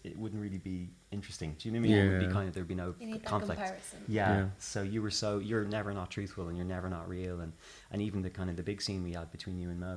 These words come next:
Speaker 1: do you remember where you actually kissed? And that was
Speaker 3: Yeah.
Speaker 1: written slightly differently and, and time was tricky on the day, but you were kind of going, "I don't think if he's gonna be like this with me, I wouldn't be interested." And already it's a weird relationship, but, you know, it has to be right. And, and Mo felt the exact same way. He's like, "I don't wanna be," you know.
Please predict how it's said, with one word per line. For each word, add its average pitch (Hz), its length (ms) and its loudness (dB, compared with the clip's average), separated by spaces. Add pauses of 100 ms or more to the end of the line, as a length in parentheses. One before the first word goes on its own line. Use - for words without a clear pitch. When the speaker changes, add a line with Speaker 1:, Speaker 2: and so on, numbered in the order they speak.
Speaker 1:
do 85 80 -10
you - 20 -12
remember 98 260 -4
where 87 100 -4
you 87 120 -6
actually 85 260 -10
kissed? - 320 -12
And 87 100 -6
that 82 100 -8
was 90 240 -8
Speaker 3:
Yeah. 220 200 -6
Speaker 1:
written 110 200 -2
slightly 95 280 -4
differently 92 480 -2
and, 87 220 -4
and 85 260 -8 (180)
time 92 300 -2
was 90 120 -4
tricky 98 300 -6
on 82 80 -4
the 80 60 -6
day, 98 320 0
but 82 200 -4 (440)
you 104 140 -2
were 101 80 -4
kind 95 160 -4
of 92 60 0
going, 90 120 -2
"I 90 120 -4
don't 110 200 -2
think 107 180 -6
if 95 80 -10
he's 110 100 -8
gonna 135 140 0
be 131 60 0
like 117 140 -4
this - 180 -6
with 101 80 -4
me, 98 220 -4
I 95 100 2
wouldn't 107 300 0 (260)
be 95 300 -2
interested." 87 480 -6
And 82 140 -6
already 95 400 -2
it's 104 100 -4
a 101 60 -4
weird 92 220 -2
relationship, 90 520 -6
but, 87 140 -8
you 98 100 -4
know, 87 60 -2
it 85 80 -8
has 85 180 -8
to - 80 -8
be 95 100 -4
right. 90 280 -4
And, 85 180 -6 (320)
and 92 140 0
Mo 95 120 2
felt 92 200 -6
the 95 80 -6
exact 90 260 -4
same 90 200 -6
way. 87 240 -4
He's 82 120 -8
like, 80 140 -12
"I 76 40 -12
don't 85 240 -6
wanna 87 200 -4
be," 82 320 -6
you 113 80 -2
know. 82 120 -2